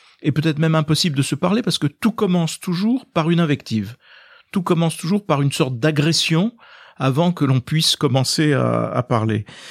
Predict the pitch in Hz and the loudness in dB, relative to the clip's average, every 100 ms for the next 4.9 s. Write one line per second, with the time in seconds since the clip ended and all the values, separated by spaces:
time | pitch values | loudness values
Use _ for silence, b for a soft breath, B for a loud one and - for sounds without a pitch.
0 | B - 131 120 151 143 160 165 156 - | B -2 0 0 0 0 0 2 2 2
1 | - 185 165 165 151 147 139 113 104 107 | 0 2 0 -2 0 0 2 0 -4 -10
2 | - _ b b b - 123 120 110 117 | -18 _ b b b -6 0 2 2 0
3 | 120 110 160 208 226 B B B B - | -4 -4 -2 -2 -4 B B B B -2
4 | 131 127 123 110 175 214 - - - | 0 2 2 2 0 0 -6 -10 -16